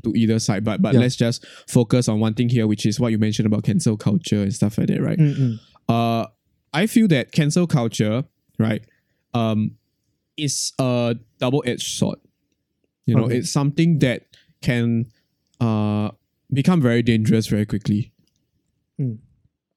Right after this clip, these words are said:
Speaker 2: Yeah.
Speaker 1: Right? Purely because, um, there is this, uh, vigilante aspect to it.
Speaker 2: Mm-hmm. Mm.
Speaker 1: Especially if you are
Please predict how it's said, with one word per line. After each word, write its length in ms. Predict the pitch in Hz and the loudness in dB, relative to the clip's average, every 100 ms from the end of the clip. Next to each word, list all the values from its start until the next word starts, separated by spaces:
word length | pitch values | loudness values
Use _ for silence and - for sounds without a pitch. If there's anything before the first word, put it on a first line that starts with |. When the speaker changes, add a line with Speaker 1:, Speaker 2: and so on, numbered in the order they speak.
| - | -6
Speaker 2:
Yeah. 180 | 123 117 | -4 -2
Speaker 1:
Right? 240 | - 113 - - _ - | 0 0 -2 -10 _ -4
Purely 300 | 160 170 208 | 0 2 2
because, 760 | 156 - - 135 131 131 - - | 0 -4 -2 0 0 -2 -6 -4
um, 380 | 117 104 95 - - _ _ _ | -2 -2 -2 -2 -6 _ _ _
there 160 | 120 117 | -2 0
is 160 | 113 | 0
this, 340 | 139 143 - - | 0 0 -2 -4
uh, 460 | 120 110 107 104 110 _ _ _ _ _ _ _ _ _ _ _ _ _ _ - | -2 -2 -2 -4 -6 _ _ _ _ _ _ _ _ _ _ _ _ _ _ -6
vigilante 1300 | 123 139 120 127 123 123 127 131 123 120 120 120 131 - | 0 0 2 0 0 -2 -2 0 0 2 2 0 -2 -4
aspect 520 | 110 - - 107 - _ - | -4 -4 -4 -6 -10 _ -10
to 140 | 107 104 | -4 -2
it. 140 | 104 - _ _ - _ - | -2 -6 _ _ -20 _ -4
Speaker 2:
Mm-hmm. 260 | 143 127 123 - _ _ _ _ _ - | -2 -2 -6 -12 _ _ _ _ _ -6
Mm. 140 | 131 120 | -4 -2
Speaker 1:
Especially 640 | 117 - 170 - 143 151 113 | -4 0 -2 2 2 2 2
if 140 | 104 | 2
you 180 | 113 107 | 0 2
are 240 | 107 98 | 0 -2